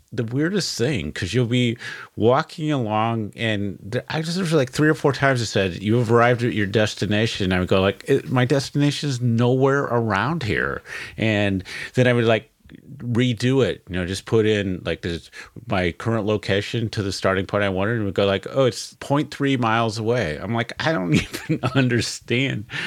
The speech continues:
what's going on here. This is no help to me." I, I, this is as close as I've ever come to just saying, "Look, just give me a paper map and, and go forward with it."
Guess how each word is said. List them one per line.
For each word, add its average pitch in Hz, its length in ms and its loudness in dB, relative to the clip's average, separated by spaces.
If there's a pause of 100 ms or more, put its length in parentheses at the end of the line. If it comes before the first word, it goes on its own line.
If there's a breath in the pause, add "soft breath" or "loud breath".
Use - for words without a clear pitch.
(300 loud breath)
what's 127 240 0
going 117 220 2
on 78 160 -2
here. 95 140 -2
This 92 200 -2
is 110 260 -4
no 107 300 2
help 123 280 0
to - 140 -6
me." 82 140 0
I, 78 80 2 (440)
I, 123 140 0
this 107 180 -6
is 110 160 -6
as 113 80 -6
close - 560 -2
as 117 260 -2
I've 110 160 0
ever 107 160 2
come 110 240 -2
to 107 100 -2
just 92 200 -4
saying, 92 260 0
"Look, 104 200 -2
just - 200 -4
give 110 120 0
me 117 120 2
a 101 60 2
paper 98 380 0
map 92 420 0 (440 loud breath)
and, 92 380 0
and 95 180 -2
go 95 120 2
forward 110 440 0
with 85 220 -2
it." - 180 -8